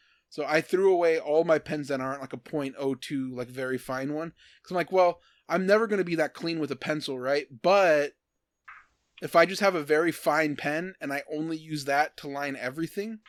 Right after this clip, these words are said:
it'll be close enough." <laughs> So that's kind of why, like, I started drawing the way I did. I think on America, I got rid of all my other pens. So I only use the same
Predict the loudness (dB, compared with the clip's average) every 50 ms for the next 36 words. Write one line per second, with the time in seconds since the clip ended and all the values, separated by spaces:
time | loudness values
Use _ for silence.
0 | -20 _ _ _ _ _ _ _ _ _ _ _ _ _ _ _ 0 2 4 4
1 | 2 0 -6 -10 -10 -4 -2 0 0 0 0 -2 -2 -2 -2 -4 -8 -12 -16 -18
2 | -20 _ _ _ _ _ _ _ _ _ -14 -12 -10 -10 -8 -6 -2 0 2 4
3 | 4 4 2 0 -2 -6 _ -20 _ _ _ 2 2 2 2 0 2 2 4 4
4 | 2 2 2 4 4 4 4 2 0 -2 -2 -4 -2 0 -2 -2 -2 -6 -8 -14
5 | _ _ _ _ _ _ _ _ _ -6 -2 0 0 2 2 0 0 0 0 0
6 | 0 0 0 0 0 2 2 4 2 2 -2 -8 -12 -18 -20 -20 -20 -14 -14 -10
7 | -8 -6 -2 0 0 0 0 0 -2 0 0 0 -2 -2 -2 -2 -2 -2 -4 -6
8 | _ _ _ _ _ _ -14 -6 -4 -2 -2 0 0 0 0 0 0 -2 0 0
9 | 0 0 0 0 -2 -2 -4 -4 -4 -4 -6 -10 -6 -4 -2 -2 0 0 0 0
10 | -2 -2 -2 -4 -4 -4 -4 -4 -4 -4 -6 -6 -4 -4 -2 -2 -2 -2 -4 -4
11 | -6